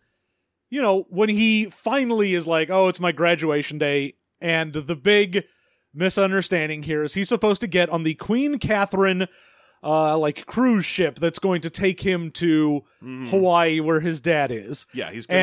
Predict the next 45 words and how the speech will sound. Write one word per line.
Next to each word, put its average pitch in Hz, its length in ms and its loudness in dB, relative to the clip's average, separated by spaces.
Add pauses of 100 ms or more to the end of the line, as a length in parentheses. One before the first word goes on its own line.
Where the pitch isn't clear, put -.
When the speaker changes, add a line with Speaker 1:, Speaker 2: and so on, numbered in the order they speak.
(200)
Speaker 1:
And 190 80 0
Speaker 2:
for 135 100 -6
fancy 160 360 -2
digs. 92 500 -6 (680)
Speaker 1:
uh, 160 400 0 (200)
he 175 140 -8
gets 214 300 2
in 247 60 0
a 220 520 4 (440)
limo 190 560 4
and 185 240 -2
they 190 120 4
drive 180 360 2
off, 160 260 2 (260)
and 190 140 0
he's 202 160 0
just 247 200 0
an 226 100 2
asshole 214 400 2
to 214 80 -2
the 196 100 0
driver, 190 400 4
and 185 180 -2
the 220 60 0
driver 233 340 4
just 180 200 -8
pulls 208 260 2
over 190 260 4
and 170 120 -4
yanks 170 320 0
him 180 80 -2
out 175 100 4
of 165 40 0
the 165 60 -2
car 175 200 4
and 165 80 2
is 165 100 -4
like, 175 140 2
"Fuck - 240 0
you." 170 260 0
Speaker 2:
Yeah, 156 200 -2
exactly, 110 400 -4
because 113 300 -6
it, 147 220 -4
uh, 147 120 -4